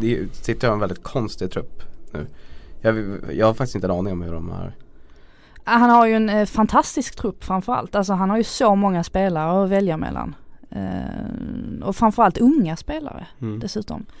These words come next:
Speaker 2: Det är lite skillnad gentemot United som har plockat in ganska många, eh, lite, lite äldre, mer rutinerade. Det känns som att, eh, City satsar mer ungt.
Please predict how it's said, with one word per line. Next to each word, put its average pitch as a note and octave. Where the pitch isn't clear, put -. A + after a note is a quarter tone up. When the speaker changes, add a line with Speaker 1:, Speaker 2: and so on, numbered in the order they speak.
Speaker 2:
Det A3
är A#3
lite B3+
skillnad C4+
gentemot G#3
United G3
som G#3
har G3
plockat -
in F3
ganska F3+
många, D#3
eh, D3+
lite, D#3+
lite E3+
äldre, D#3+
mer F3
rutinerade. E3
Det E3+
känns F3
som F3
att, -
eh, D#3+
City F3+
satsar F#3
mer E3+
ungt. F3+